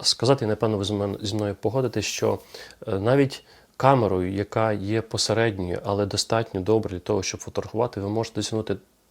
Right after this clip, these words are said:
Набагато більших результатів, ніж з камерою, яку, яка, е, є якісною, яка є, е, дуже дорогою. Вона може вас заплутати, обтяжити і,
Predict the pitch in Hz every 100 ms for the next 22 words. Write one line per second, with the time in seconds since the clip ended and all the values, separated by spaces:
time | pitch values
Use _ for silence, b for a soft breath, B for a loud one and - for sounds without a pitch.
0 | - - 117 107 110 110 113 92 95 143
1 | 127 104 101 95 90 - 90 95 - -
2 | 120 135 113 110 104 B B B B 104
3 | - 107 104 101 - 98 95 - 104 95
4 | B B B B - 98 92 95 98 107
5 | 95 113 98 123 131 117 - 110 104 98
6 | B B _ 95 - 98 95 95 101 98
7 | 95 - 98 90 110 107 98 101 95 117
8 | 127 120 113 B B - 107 127 120 107
9 | 101 92 90 98 135 131 113 107 - -
10 | - 113 104 95 - - _ - 120 120
11 | 117